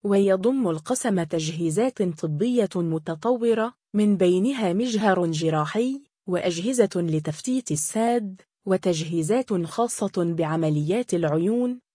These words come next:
وأجهزة للتخدير والإنعاش، وأسرة كهربائية للمراقبة والعناية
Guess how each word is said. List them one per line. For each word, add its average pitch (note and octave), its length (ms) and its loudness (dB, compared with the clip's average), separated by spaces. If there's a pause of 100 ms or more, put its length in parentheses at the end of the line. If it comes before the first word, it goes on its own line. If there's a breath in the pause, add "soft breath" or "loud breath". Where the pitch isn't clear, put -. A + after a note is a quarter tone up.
وأجهزة F#3 680 0
للتخدير E3+ 840 0
والإنعاش، D#3+ 1120 -2 (220)
وأسرة G3 760 -2
كهربائية E3+ 1000 -2
للمراقبة F3 1000 0
والعناية F3 720 2